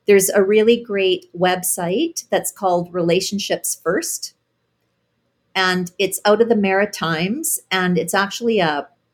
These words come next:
professor from a university in Newfoundland. Her name is Dorothy Vandering, who does a lot of research in the area of restorative practices in schools. And there's some really great suggestions and resources for classrooms on her website.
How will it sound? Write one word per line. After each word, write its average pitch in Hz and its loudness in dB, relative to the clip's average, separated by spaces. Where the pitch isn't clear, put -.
professor 202 -2
from 175 0
a 160 0
university 190 -2
in 170 -2
Newfoundland. 185 -4
Her 220 -8
name 185 -2
is 175 -6
Dorothy 185 -4
Vandering, 165 -4
who 196 4
does 185 2
a 196 2
lot 175 2
of 185 -4
research 180 -2
in 170 -2
the 160 0
area 160 2
of 151 -6
restorative 160 -4
practices 147 -8
in 143 -14
schools. 160 -2
And 170 -2
there's 170 0
some 170 -2
really 180 0
great 175 -2
suggestions 170 -2
and 156 -6
resources 151 -4
for - -20
classrooms 160 -8
on 165 -8
her 156 -8
website. 240 -6